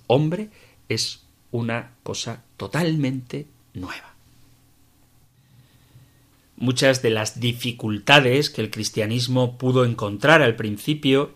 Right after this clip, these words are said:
de su expansión para ser aceptado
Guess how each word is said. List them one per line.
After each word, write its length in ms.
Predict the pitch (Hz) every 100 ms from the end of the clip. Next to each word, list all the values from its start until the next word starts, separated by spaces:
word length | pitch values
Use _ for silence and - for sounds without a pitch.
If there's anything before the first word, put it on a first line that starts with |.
| _
de 260 | - 107 98
su 480 | - 104 95 92 95
expansión 720 | - 101 95 - 143 147 143 - _ _ _
para 240 | 117 113
ser 220 | - 143
aceptado 840 | 135 123 117 - _ 156 147 139